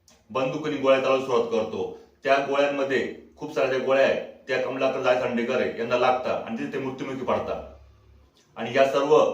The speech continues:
जो शार्प शूटर आहे आणि जे हत्याकांड आहे, याच्या मागे एकच नाव लागतं आणि ते नाव लागतं अरुण गवळी.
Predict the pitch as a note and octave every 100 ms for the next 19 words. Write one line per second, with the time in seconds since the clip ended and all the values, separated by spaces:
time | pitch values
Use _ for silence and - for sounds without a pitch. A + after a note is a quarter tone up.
0 | - - A#2+ B2+ B2 - - D3+ - -
1 | - A2+ A#2+ A#2+ A#2+ B2+ C3+ C3 G2 -
2 | - A2+ C3 C3+ C3 C3 C3+ B2 B2 B2
3 | A#2 A2 B2+ B2 B2 C3 A#2 A2+ - A2
4 | G2 - -